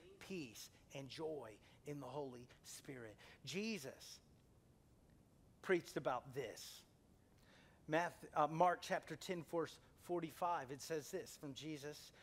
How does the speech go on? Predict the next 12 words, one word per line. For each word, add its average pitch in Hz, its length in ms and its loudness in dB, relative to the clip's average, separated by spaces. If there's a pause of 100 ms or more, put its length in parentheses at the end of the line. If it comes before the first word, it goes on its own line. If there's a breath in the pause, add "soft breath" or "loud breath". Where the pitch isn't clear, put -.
(140 soft breath)
"For 165 160 8
even 196 300 4
the 180 80 8
Son 190 280 6
of 165 140 2
Man 190 240 4
did 170 220 4
not 170 220 6
come 185 300 4
to 185 140 -2
be 160 360 -4 (420 soft breath)
served, 147 840 2